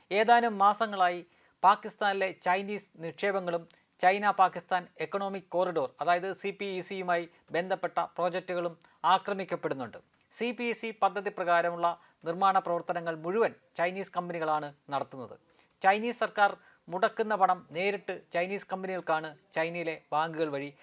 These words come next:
ലഭിക്കുന്നത് എന്നും എഞ്ചിനീയർമാർ മുതൽ പ്രധാന ജോലിക്കാരും ടെക്നോളജിയുമെല്ലാം ചൈനയിൽ നിന്ന് വരികയും ദിവസക്കൂലിക്കുള്ള വാർക്കപ്പണി മാത്രം പാകിസ്ഥാനികൾക്ക് ലഭിക്കുകയും ചെയ്യുന്നു എന്നുള്ളത് ചൈന ലോകത്തെവിടെയും നടത്തുന്ന ഇത്തരം പരിപാടികളിൽ എന്ന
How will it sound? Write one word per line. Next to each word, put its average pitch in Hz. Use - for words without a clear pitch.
ലഭിക്കുന്നത് 180
എന്നും 202
എഞ്ചിനീയർമാർ 190
മുതൽ 185
പ്രധാന 185
ജോലിക്കാരും 175
ടെക്നോളജിയുമെല്ലാം 185
ചൈനയിൽ 185
നിന്ന് 175
വരികയും 180
ദിവസക്കൂലിക്കുള്ള 220
വാർക്കപ്പണി 196
മാത്രം 185
പാകിസ്ഥാനികൾക്ക് 170
ലഭിക്കുകയും 165
ചെയ്യുന്നു 160
എന്നുള്ളത് 156
ചൈന 185
ലോകത്തെവിടെയും 220
നടത്തുന്ന 175
ഇത്തരം 175
പരിപാടികളിൽ 160
എന്ന 160